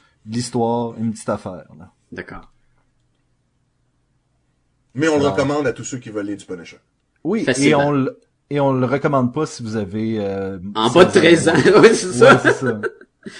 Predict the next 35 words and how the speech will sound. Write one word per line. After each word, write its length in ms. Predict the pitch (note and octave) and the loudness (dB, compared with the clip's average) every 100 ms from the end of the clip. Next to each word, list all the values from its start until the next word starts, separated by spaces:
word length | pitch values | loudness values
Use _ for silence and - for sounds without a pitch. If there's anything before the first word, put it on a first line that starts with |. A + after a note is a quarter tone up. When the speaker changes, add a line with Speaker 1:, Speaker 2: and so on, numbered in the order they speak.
| - B3+ | -6 -6
Speaker 2:
C'est, 300 | A#3+ D#3 C3 | -6 -6 -4
Speaker 1:
C'est 220 | C3 C3+ - - | -2 -4 -8 -2
Speaker 2:
ah, 140 | - G#3 | 4 4
ça, 100 | - | 4
c'est 80 | - | 2
un 80 | |
problème. 540 | - D#3+ D#3 D#3 C3+ - _ _ _ _ _ _ _ | 2 2 0 0 -2 -4 _ _ _ _ _ _ _
C'est 220 | G2 A2 | -2 0
Speaker 1:
Oui. 40 | D3+ | 2
Speaker 2:
que 100 | D3+ | 0
c'est 140 | D3 | 0
pas 160 | D3 F#3 | 0 0
assez 180 | F3+ F#3 | 0 -2
vulgaire. 520 | D3 B2+ A#2+ A2+ F#2 - _ _ _ _ _ | -2 -2 -2 -2 -6 -14 _ _ _ _ _
Parce 220 | - A#2+ | -6 -6
que 60 | - | -6
c'était 360 | - C#3+ - D3 | -4 -2 -2 -4
pas 220 | G3+ G3+ | -2 -2
dans 160 | F#3 | 0
la 120 | C#3 A#2 | -2 -2
branche 440 | A#2+ C3+ C#3+ C#3+ | -2 -4 -6 -8
Max, 480 | G2 A2+ E3 - - | -6 -6 -6 -12 -12
et 100 | G#2+ | -10
d'ailleurs, 260 | G2 G2 G#2+ | -6 -6 -8
je 60 | |
pense 200 | - A2+ | -10 -10
que 80 | - | -8
la 180 | F#2 F#2+ | -6 -6
branche 400 | G2 G#2 A2 - | -6 -6 -8 -8
de 160 | F2+ | -8
Max 380 | F2+ F#2+ A2 - | -6 -6 -8 -10
était 180 | E2 G#2 | -12 -10
pas 140 | - | -8
ex-, 260 | G2+ F2+ - | -8 -8 -16
existante 720 | - - F#2+ F2+ - G2+ G#2 | -16 -12 -12 -12 -12 -10 -12